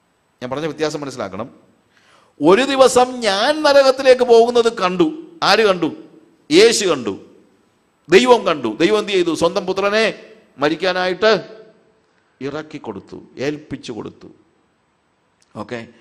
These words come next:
ഇപ്പോഴത്തെ സംഭവം എന്താണെന്നറിയാമോ? ഇപ്പൊ ഞാൻ നോക്കുമ്പോൾ ഞാനിപ്പോ രക്ഷ-, നരകത്തിലേക്ക് പോവുകയല്ല. അവൻ എന്ത് ചെയ്തു? എന്നെ രക്ഷിച്ച് അവൻ്റെ രക്ഷയുടെ ആ ഒരു പേടകത്തിനുള്ളിലേക്ക് അവൻ കയറ്റിയിരിക്കുകയാണ്. സഭയുടെ ഉള്ളിലേക്ക് അവൻ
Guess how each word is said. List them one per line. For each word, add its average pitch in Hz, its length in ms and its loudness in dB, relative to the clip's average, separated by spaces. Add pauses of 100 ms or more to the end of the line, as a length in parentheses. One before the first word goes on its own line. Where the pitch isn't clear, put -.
(320)
ഇപ്പോഴത്തെ 147 380 -2
സംഭവം 147 220 -4
എന്താണെന്നറിയാമോ? 104 520 -8 (440)
ഇപ്പൊ 113 140 -8 (140)
ഞാൻ 120 180 -8 (160)
നോക്കുമ്പോൾ 127 480 -6 (260)
ഞാനിപ്പോ 196 380 -2
രക്ഷ-, 196 160 -6 (360)
നരകത്തിലേക്ക് 185 440 -2
പോവുകയല്ല. 160 380 2 (840)
അവൻ 143 180 2
എന്ത് 185 140 -4
ചെയ്തു? 170 220 2
എന്നെ 170 120 -2 (120)
രക്ഷിച്ച് 185 340 0 (720)
അവൻ്റെ 160 300 -2
രക്ഷയുടെ 196 380 -2 (800)
ആ 165 40 0 (220)
ഒരു 175 140 0 (160)
പേടകത്തിനുള്ളിലേക്ക് 190 1000 0
അവൻ 175 200 -4
കയറ്റിയിരിക്കുകയാണ്. 170 920 -4 (180)
സഭയുടെ 180 440 2 (380)
ഉള്ളിലേക്ക് 185 400 0
അവൻ 170 120 0